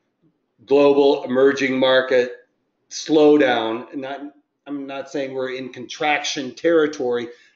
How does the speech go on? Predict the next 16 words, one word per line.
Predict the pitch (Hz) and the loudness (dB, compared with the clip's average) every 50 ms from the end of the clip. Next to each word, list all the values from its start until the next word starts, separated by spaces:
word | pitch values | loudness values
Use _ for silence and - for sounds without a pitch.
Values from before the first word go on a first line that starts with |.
| _ - | _ -10
but | 127 | -8
we | 123 127 127 | -6 -4 -2
are | 123 120 120 | -2 -2 -2
not | 123 123 131 135 139 135 131 - | -4 -4 -2 -2 -2 -4 -6 -8
seeing | - - 147 135 127 123 120 120 120 117 113 - _ _ _ _ _ _ _ _ _ | -10 -6 -4 -2 0 0 -2 -2 -4 -6 -8 -12 _ _ _ _ _ _ _ _ _
the | 117 117 | -10 -8
expansion | 113 120 - - - - 160 147 143 143 143 143 - - 139 123 120 117 117 110 | -8 -8 -10 -16 -6 -2 0 2 2 2 0 -2 -4 -4 -6 -6 -6 -8 -10 -8
we | 110 120 | -8 -8
would | 117 117 117 110 | -8 -8 -6 -4
like | 120 123 123 - - - | -2 -2 -2 -4 -6 -10
to | - 101 | -18 -18
see | - - - 143 135 123 117 113 110 101 98 _ _ _ _ _ _ - | -18 -12 -8 -6 -6 -4 -4 -6 -8 -8 -12 _ _ _ _ _ _ -2
for | 139 127 120 | 2 2 2
a | 117 | 2
robust | 110 107 110 135 135 135 127 131 135 127 120 117 - - - | 0 0 0 2 2 2 2 2 0 0 0 -2 -4 -8 -8
global | - 113 120 120 117 110 113 110 107 110 110 - - _ | -4 0 0 0 0 0 0 -2 -2 -4 -6 -10 -16 _